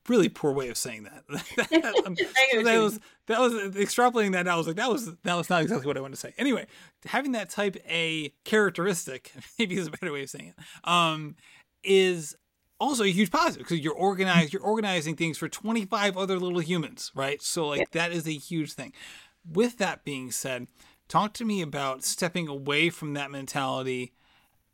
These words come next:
Speaker 1: and maybe not holding things so tightly while at the sil-, at, while at the same time being goal-oriented, because I feel like a lot of
Speaker 2: Mm-hmm.
Speaker 1: times people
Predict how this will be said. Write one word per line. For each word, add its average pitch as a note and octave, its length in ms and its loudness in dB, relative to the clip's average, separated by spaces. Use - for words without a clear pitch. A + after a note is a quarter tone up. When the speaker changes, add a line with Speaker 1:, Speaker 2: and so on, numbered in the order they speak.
Speaker 1:
and C3+ 560 0
maybe C#3+ 440 -4
not D#3 220 0
holding F3+ 600 2
things D3+ 380 -2
so E3 320 2
tightly D3 640 -4
while F#3+ 400 0
at G3+ 140 -4
the G#3+ 100 -4
sil-, F3+ 420 -2
at, F#3 220 -4
while G3+ 320 2
at G#3 160 -2
the G#3 80 -4
same G3 340 0
time F3 280 2
being D#3+ 240 2
goal-oriented, C3 680 0
because C#3 240 0
I D3 80 2
feel F3+ 220 2
like D3+ 180 0
a D3 60 -6
lot D#3 240 6
of F3 80 6
Speaker 2:
Mm-hmm. F3 100 0
Speaker 1:
times D3 240 0
people C#3+ 420 -4